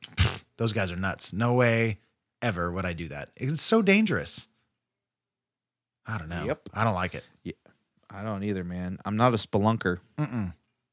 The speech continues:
Speaker 1: Mm-mm.
Speaker 2: Nope. I've never spelunked. I might spelunk with you.
Speaker 1: That'd be fun. I, 'cause that's, just to be clear, that's when you sort of rappel into a cave, no?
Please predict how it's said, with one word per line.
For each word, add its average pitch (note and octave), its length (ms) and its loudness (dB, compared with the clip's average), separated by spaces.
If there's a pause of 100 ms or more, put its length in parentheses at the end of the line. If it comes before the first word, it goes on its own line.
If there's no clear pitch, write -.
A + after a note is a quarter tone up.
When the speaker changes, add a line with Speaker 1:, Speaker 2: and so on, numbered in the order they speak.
(240)
Speaker 1:
Mm-mm. G2 320 -2 (320)
Speaker 2:
Nope. G2+ 380 4
I've G#2 180 6
never A#2 240 8
spelunked. B2 680 4 (200)
I G#2+ 80 2
might C3 220 8
spelunk C#3+ 520 8
with A2+ 160 4
you. G2 300 6 (460)
Speaker 1:
That'd G3+ 140 2
be G3+ 60 4
fun. E3+ 300 6
I, D3+ 280 2 (340)
'cause F3+ 180 4
that's, F#3+ 260 4
just E3+ 280 -2
to C3+ 60 0
be A#2 100 0
clear, G#2+ 320 2
that's D3 280 4
when C#3 180 2
you A2 200 2
sort A2+ 220 0
of F#2+ 100 0
rappel A2 440 4
into G#2+ 260 0
a E2 40 -2
cave, F2+ 380 -2
no? F2+ 220 -6